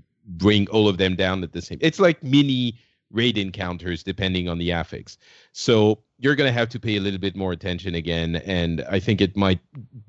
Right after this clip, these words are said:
provide the motivation, um,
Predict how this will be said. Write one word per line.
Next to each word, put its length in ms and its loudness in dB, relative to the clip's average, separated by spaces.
provide 380 4
the 80 -2
motivation, 840 -2
um, 540 -2